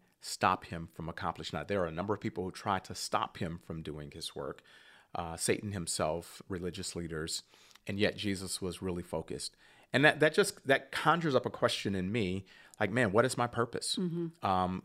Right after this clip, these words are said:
Speaker 1: why do I exist as, um, you know, as a human being, but also as a follower of Jesus? And what is the purpose?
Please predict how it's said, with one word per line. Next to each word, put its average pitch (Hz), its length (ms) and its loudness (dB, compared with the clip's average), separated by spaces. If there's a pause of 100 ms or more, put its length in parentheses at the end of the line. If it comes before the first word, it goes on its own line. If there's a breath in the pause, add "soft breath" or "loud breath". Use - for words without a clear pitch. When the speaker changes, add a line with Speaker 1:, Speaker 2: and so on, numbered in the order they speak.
Speaker 1:
why 101 420 4
do 110 240 4
I 95 140 4
exist 90 680 0 (100)
as, 90 640 -2
um, 85 560 -4
you 95 120 -2
know, 85 100 -2
as - 160 -2
a - 20 -4
human 87 240 -4
being, 123 220 6
but 92 140 2
also 95 260 4
as 87 120 0
a 85 40 -6
follower 90 380 0
of 78 80 -4
Jesus? 120 520 0 (600 soft breath)
And 123 160 6
what 139 120 10
is 185 140 4
the 185 80 4
purpose? 160 800 0